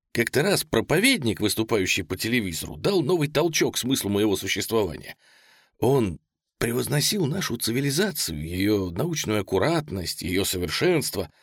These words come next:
"Она работает так чудесно", — говорил он, "потому что каждый человек имеет свое место,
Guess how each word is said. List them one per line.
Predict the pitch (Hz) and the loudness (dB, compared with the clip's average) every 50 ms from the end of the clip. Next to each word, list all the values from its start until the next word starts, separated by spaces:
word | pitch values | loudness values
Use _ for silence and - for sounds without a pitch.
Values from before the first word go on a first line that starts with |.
| _ _ _ _ _ _ | _ _ _ _ _ _
"Она | - 95 95 98 104 113 | -6 -2 0 2 4 4
работает | 113 113 98 107 160 156 151 117 117 110 - | 4 4 4 2 0 2 2 2 0 0 2
так | - 139 135 120 | 0 0 0 0
чудесно", — | - - 104 90 80 147 233 226 - - - 95 - - - - | 0 -2 -2 2 4 4 4 4 4 2 -2 -4 -6 -10 -10 -6
говорил | 90 95 95 98 98 98 95 87 | -2 2 2 4 4 2 2 0
он, | 80 73 - - _ _ _ | -2 -6 -10 -16 _ _ _
"потому | - 87 101 117 131 127 | -4 0 2 2 2 2
что | - - - 117 117 110 - - - | 0 2 2 4 4 2 0 -2 -2
каждый | - 117 151 156 123 107 120 180 | 2 2 4 4 4 2 2 2
человек | - - 101 104 104 127 160 156 151 135 | 2 2 4 4 4 6 4 4 4 2
имеет | 113 123 143 143 135 - | 4 4 4 2 2 2
свое | - 120 127 127 120 | 4 4 6 6 6
место, | 98 110 143 160 151 151 - 160 160 151 156 151 151 | 6 6 4 4 4 2 2 4 4 4 4 2 -2